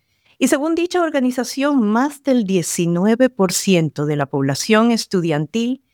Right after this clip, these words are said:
ha sido víctima del bullying o del acoso. Y el bullying afecta a toda la población, a todos los niños,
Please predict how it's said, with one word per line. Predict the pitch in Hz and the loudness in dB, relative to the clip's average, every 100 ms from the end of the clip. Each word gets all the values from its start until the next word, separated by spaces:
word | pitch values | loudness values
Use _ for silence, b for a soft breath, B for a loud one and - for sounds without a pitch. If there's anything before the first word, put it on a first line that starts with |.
| _ _ | _ _
ha | - | -2
sido | 240 262 254 | -2 -2 0
víctima | 214 214 - 226 214 | -2 -4 -4 -2 -2
del | 190 | -4
bullying | 180 214 170 147 - _ | -2 -2 -2 -4 -10 _
o | 185 151 | 0 2
del | 147 | 2
acoso. | 135 165 - - - _ _ _ B B B B B | 0 -2 -4 -8 -12 _ _ _ B B B B B
Y | - | 0
el | 226 | 2
bullying | 226 330 339 370 - | 2 0 0 -4 -6
afecta | 190 - - 233 - 269 - | -6 -4 -2 -2 -2 -4 -2
a | 180 | -6
toda | - _ 277 277 277 | -6 _ 0 2 0
la | 247 | 0
población, | 208 175 156 - 135 - - _ _ _ _ _ _ _ _ _ | -2 -2 -4 -4 -6 -6 -12 _ _ _ _ _ _ _ _ _
a | 165 | -6
todos | 165 - 277 285 269 240 | -6 2 2 4 -2 -4
los | 220 202 | -4 -4
niños, | 175 135 127 104 - | -8 -10 -12 -16 -20